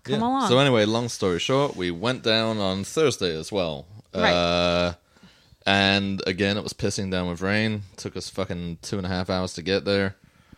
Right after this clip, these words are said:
Speaker 2: And while we were, I think while we were on the way there, they announced that they were gonna close it on Saturday because of the, uh, fucking coronavirus, right?
Speaker 1: Yeah.
Speaker 2: So we were getting right in there at the end.
Speaker 1: Yeah, we were getting there
Speaker 2: Yeah.
Speaker 1: right in the end.
Speaker 2: Mopping up all the leftover coronavirus so that we could get before, uh,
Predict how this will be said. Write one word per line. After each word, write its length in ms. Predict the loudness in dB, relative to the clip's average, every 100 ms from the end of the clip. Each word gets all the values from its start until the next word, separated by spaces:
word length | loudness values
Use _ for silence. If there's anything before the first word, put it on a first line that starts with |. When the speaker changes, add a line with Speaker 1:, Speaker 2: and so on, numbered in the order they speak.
| _ -18 -4
Speaker 2:
And 560 | 2 4 4 0 4
while 200 | 8 8
we 120 | 8 4
were, 80 | 4
I 60 |
think 220 | -2 0
while 160 | 4 4
we 80 | 4
were 80 | 2
on 140 | 2
the 60 | 4
way 200 | 4 6
there, 280 | 6 6
they 140 | 6 2
announced 320 | 0 -2 -4
that 120 | -4
they 80 | -2
were 100 | -2
gonna 180 | -2 -6
close 320 | -2 0 0
it 80 | -2
on 140 | -4
Saturday 520 | -4 -2 0 0 0
because 280 | 0 -4 -6
of 160 | -6 -4
the, 300 | -2 0 0
uh, 180 | -2 -4
fucking 360 | -6 -8 -8
coronavirus, 720 | -8 -6 -6 -4 -4 -4 -6 -6
right? 180 | -6 -6 -12
Speaker 1:
Yeah. 400 | -8 -2 0 0 -4 -2
Speaker 2:
So 160 | 2
we 140 | 2 2
were 80 |
getting 360 | 2 0 0 -2
right 220 | 2 2
in 140 | 2 0
there 200 | 0 -2
at 100 | -2
the 100 | -4
end. 200 | -4 -10 _ -8
Speaker 1:
Yeah, 320 | -2 2 2
we 120 | 2
were 140 | -2 -4
getting 320 | -4 -4 -2
there 160 | 2
Speaker 2:
Yeah. 60 | 4
Speaker 1:
right 160 | 2 2
in 100 | 0
the 100 | 4
end. 420 | 6 6 2 2
Speaker 2:
Mopping 360 | 4 4 4 2
up 200 | 0 0
all 100 | 2
the 120 | 2
leftover 460 | 2 2 0 -2
coronavirus 640 | -4 -2 -2 0 0 0 -2
so 180 | -4 -6
that 100 | -6
we 60 | -4
could 160 | -4
get 280 | 2 4 2
before, 480 | -4 -2 0 2 2
uh, 220 | 0 -2